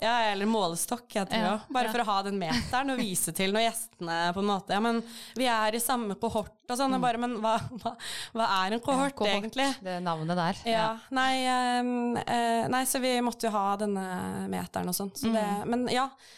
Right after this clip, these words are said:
Speaker 1: det, til sommeren så var det, ja, så vi stengte jo, vi måtte jo stenge
Speaker 2: Hvor lenge var
Speaker 1: til
Speaker 2: dere
Speaker 1: slutt.
Speaker 2: stengt?
Speaker 1: Husker
Speaker 2: Husker
Speaker 1: ikke.
Speaker 2: ikke. Nei. Nei, det er jo på en måte en, men du husker nok til at det var en periode hvor det var tøft.
Speaker 1: Ja, det var tøft.
Speaker 2: Ja.
Speaker 1: Og særlig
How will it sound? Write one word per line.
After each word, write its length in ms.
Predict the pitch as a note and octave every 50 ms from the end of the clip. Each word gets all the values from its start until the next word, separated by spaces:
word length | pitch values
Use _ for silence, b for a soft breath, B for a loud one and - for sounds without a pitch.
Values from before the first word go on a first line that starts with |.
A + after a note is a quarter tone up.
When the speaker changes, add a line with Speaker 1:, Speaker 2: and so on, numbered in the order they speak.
| B B B B3
Speaker 1:
det, 720 | A#3+ A#3+ A#3+ A#3 A#3 A#3 A#3 A#3 A#3 A#3 A3+ A3+ A3+ A#3
til 100 | - A#3+
sommeren 320 | - B3+ A3 G3+ G3+ A3
så 400 | - C4+ B3+ B3 A#3+ A#3 A3+ A3 G#3+ A3 G#3
var 260 | G3+ G#3 F3+ D#3+ E3+
det, 140 | F3+ F#3+ -
ja, 140 | - A3+ A3+
så 200 | A3 - - B3
vi 80 | C4 C4+
stengte 380 | C4+ - C4 G#3 F3 - -
jo, 300 | F3 F#3+ G3+ G#3 G#3 G#3
vi 80 | G#3 A3
måtte 200 | A#3 A3+ A#3 A#3+
jo 60 | C4+
stenge 560 | C4 - B3+ G#3+ F3 E3+ E3 D#3+ D#3+ D#3+ E3 E3+
Speaker 2:
Hvor 80 | A3+
lenge 180 | B3 B3 A3+ G#3+
var 100 | G#3 G3+
Speaker 1:
til 80 | G3+
Speaker 2:
dere 80 | G#3 G#3
Speaker 1:
slutt. 80 | - -
Speaker 2:
stengt? 320 | G#3 B3+ - - _ - -
Speaker 1:
Husker 360 | - - - - - - F#3
Speaker 2:
Husker 220 | F#3+ - - - F3
Speaker 1:
ikke. 80 | E3+ E3
Speaker 2:
ikke. 100 | - -
Nei. 140 | G3 F3+ - - - _ _ _ _ _ _ _ _ _ _ _ _ _ _ _ _ _ _ _ _ _ -
Nei, 80 | - - - -
det 100 | - F3+
er 60 | F3+ F3
jo 180 | E3+ F3+ F3
på 80 | E3+ F#3
en 80 | F3+
måte 220 | F3 E3+ - - E3+
en, 120 | E3+ E3+ E3+ E3+ F3
men 80 | F3+ F#3
du 60 | F#3+
husker 240 | G3+ G3 - - F#3+
nok 140 | F3 F3 - -
til 100 | - F3
at 80 | - F3+
det 120 | F3 F3 E3+
var 160 | E3+ E3+ E3
en 120 | E3+ F3 F3
periode 280 | - F#3+ F#3 F3 E3
hvor 80 | E3+ F3+
det 80 | F#3 F3+
var 80 | F#3+
tøft. 460 | - D4 - - - - - - - - -
Speaker 1:
Ja, 160 | C4+ C4+ C4 C4+ -
det 80 | A#3+ A3+
var 140 | A3+ A3+ A3+
tøft. 220 | E3 D#3+ - - - -
Speaker 2:
Ja. 120 | G3 G3+ - b b b b _
Speaker 1:
Og 140 | - A3+ A3+ A3+
særlig 420 | - - A#3 G3+ F3+ F3 F3 F3+